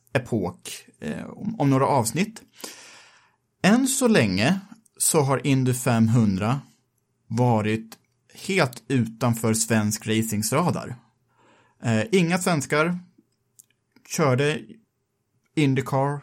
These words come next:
Indianapolis f-, förrän Stefan Johansson hittade vägen dit på nittiotalet. Eh, så Jocke Bonnier var ju stora racingsvensken på sextiotalet, men han hittade aldrig över och för att köra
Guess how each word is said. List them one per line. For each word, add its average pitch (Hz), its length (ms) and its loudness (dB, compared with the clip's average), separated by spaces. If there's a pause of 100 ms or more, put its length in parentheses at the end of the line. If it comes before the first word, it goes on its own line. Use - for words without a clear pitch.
Indianapolis 135 800 -2
f-, - 300 -18
förrän 117 500 2
Stefan 127 400 -2
Johansson 120 380 0
hittade 127 300 -2
vägen 117 340 2
dit 113 260 -4
på 135 60 -2
nittiotalet. 117 720 -2 (240)
Eh, 107 500 0
så 143 480 0 (720)
Jocke 175 340 2
Bonnier 175 500 2 (180)
var 151 220 -2
ju 143 200 -2 (100)
stora 131 440 0
racingsvensken 123 840 0
på 123 100 -4
sextiotalet, 117 960 -2
men 120 320 0
han 135 220 0
hittade 196 280 0
aldrig 143 220 2
över 135 380 0 (100)
och 135 320 -6
för - 140 -6
att 131 60 -4
köra 123 340 0